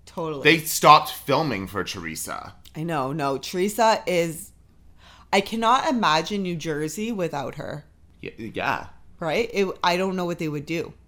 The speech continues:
Speaker 1: And she has said she'll write it out till the end.
Speaker 2: Yeah, no, I absolutely agree. I think that's a great path into Hot Topics.
Speaker 1: Do it.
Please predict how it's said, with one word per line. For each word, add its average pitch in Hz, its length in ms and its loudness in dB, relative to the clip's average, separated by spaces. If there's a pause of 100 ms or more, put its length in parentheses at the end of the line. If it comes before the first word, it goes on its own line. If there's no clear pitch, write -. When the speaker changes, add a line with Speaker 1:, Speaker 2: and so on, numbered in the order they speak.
Speaker 1:
And 202 140 2
she 214 140 -2
has 202 260 6
said 196 180 0
she'll 175 220 -2
write 160 200 0
it 156 80 -4
out 147 180 -4
till 156 120 -12
the 135 140 -6
end. 151 280 -10 (280)
Speaker 2:
Yeah, 92 240 -6
no, 101 120 -4
I 101 100 0
absolutely 104 540 0
agree. 95 340 0
I 104 120 -4
think 113 220 -10
that's 107 200 -2
a 98 60 -4
great 95 520 -4
path 87 380 -2
into 82 180 -10
Hot 82 220 -6
Topics. 107 760 0
Speaker 1:
Do 175 200 -4
it. 165 180 -2